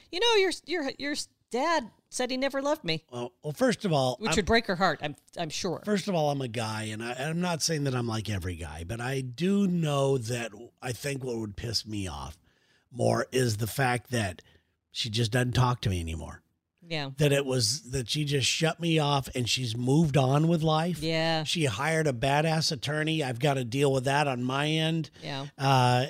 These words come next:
Speaker 2: and of course, uh, figure out how to deal with our eleven-year-old daughter together. But out of, after that, I, I, I just think the fact that, the fact that she could just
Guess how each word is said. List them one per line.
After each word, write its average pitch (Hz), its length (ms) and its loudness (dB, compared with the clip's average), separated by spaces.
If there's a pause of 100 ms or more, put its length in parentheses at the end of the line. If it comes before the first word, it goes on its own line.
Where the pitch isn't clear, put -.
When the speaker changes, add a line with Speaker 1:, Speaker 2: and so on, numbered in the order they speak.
Speaker 2:
and 139 340 -2
of 123 140 -6
course, 139 480 -2
uh, 123 400 -4
figure 143 340 -2
out 135 200 -4
how 135 240 -4
to 123 200 -4
deal 131 520 -4
with 123 160 -4
our 120 180 -4
eleven-year-old 127 720 -2
daughter 147 400 2
together. 104 560 -6 (480)
But 131 380 -6 (400)
out 175 180 0
of, 160 160 0
after 165 360 0
that, 165 300 2
I, 127 440 -4
I, 143 100 -4
I 156 60 0
just 143 320 0
think 147 220 -2
the 139 100 -4
fact 139 320 -4
that, 127 160 -8 (340)
the 127 80 -10
fact 147 360 -4
that 131 140 -2
she 165 280 -2
could 147 180 -2
just 123 300 -4